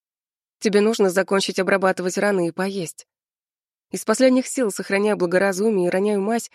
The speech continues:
резко цепляясь пальцами в плечи Димы. Все потому, что на сей раз вместе с твердым "нет" пальцы Титова перемещаются с ягодиц на внутреннюю часть ноги и неспешно приближаются к горячей плоти.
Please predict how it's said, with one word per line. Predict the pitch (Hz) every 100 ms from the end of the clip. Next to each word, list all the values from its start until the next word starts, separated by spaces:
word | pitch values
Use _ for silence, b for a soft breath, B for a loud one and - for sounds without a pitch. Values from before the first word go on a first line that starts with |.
| b b b
резко | - 220 - 180
цепляясь | 202 190 185
пальцами | - 190 170 175 185
в |
плечи | - 170 -
Димы. | 190 165 147 147 _ _ _ _ _
Все | - 233
потому, | 226 226 233
что | - 190
на | 185
сей | 180 214 240
раз | 180 -
вместе | 180 180 190
с | -
твердым | 180 170 156 165 160
"нет" | 185 - b b b _ _
пальцы | - 247 - 277
Титова | 262 262 254
перемещаются | 247 240 233 - 247 233 233
с | 220
ягодиц | 226 214 214 -
на | 214
внутреннюю | 202 208 - 214 214
часть | - 208 -
ноги | 208 185 151 B B B B _ -
и |
неспешно | 226 220 175 175 156
приближаются | - 185 202 185 170 -
к |
горячей | 170 196 175 -
плоти. | 214 170 160 -